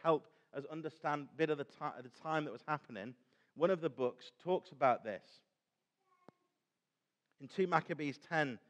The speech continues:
seven, Judas Maccabeus is welcomed into the city with palm branches being waved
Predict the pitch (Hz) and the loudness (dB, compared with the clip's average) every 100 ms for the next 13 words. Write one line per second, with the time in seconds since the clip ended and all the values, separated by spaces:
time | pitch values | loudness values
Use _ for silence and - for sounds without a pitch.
0 | _ - 165 160 120 110 110 165 170 165 | _ -6 -2 0 -2 -8 -2 0 2 0
1 | 160 143 151 147 170 131 127 123 147 165 | -2 -6 -6 -2 0 0 -4 -4 -2 -2
2 | 175 160 147 - 135 160 151 123 101 _ | -4 -14 -14 -14 -14 -14 -14 -14 -16 _
3 | _ _ _ 135 135 - 165 175 160 156 | _ _ _ -10 -8 0 4 6 6 2
4 | 151 - - 147 143 135 151 156 107 101 | 0 -12 -12 -4 -4 -2 0 2 0 -8
5 | - | -18